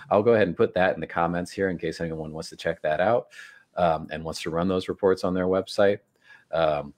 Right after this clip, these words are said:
so you guys can go ahead and do that yourself. And then again, reach out to us with any questions. We are more than happy to help, but I don't see this going anywhere. This emphasis on user experience on a website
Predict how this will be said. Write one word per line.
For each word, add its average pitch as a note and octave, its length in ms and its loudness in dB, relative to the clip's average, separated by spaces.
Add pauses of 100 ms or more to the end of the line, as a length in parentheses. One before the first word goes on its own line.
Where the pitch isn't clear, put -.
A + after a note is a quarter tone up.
so D#2+ 320 -2
you F2+ 100 -4
guys D2+ 160 2
can E2 100 -8
go E2 120 4
ahead D#2 180 -2
and D2+ 100 -8
do D#2+ 140 -6
that D#2 220 0
yourself. D#2 440 -4 (280)
And F#2 100 -2
then F#2 80 2
again, D#2 300 -2 (140)
reach A#2+ 200 2
out A#2 200 4
to A2 100 4
us G2+ 140 2
with - 140 -4
any F2 140 0
questions. F#2 640 0
We E2 120 0
are D#2 220 0
more D#2+ 380 -4
than D#2+ 160 -6
happy D#2 380 -4
to D2 100 0
help, D#2+ 280 2 (220)
but D2+ 240 -4 (960)
I G2 120 4
don't G#2 180 0
see G#2 160 0
this F#2 180 0
going F2 300 0
anywhere. F#2+ 480 0 (640)
This G2+ 220 -2
emphasis F#2+ 520 -4
on F2 240 -4
user E2 320 -2
experience F#2 640 0
on E2 120 0
a D#2+ 40 -4
website F#2 600 0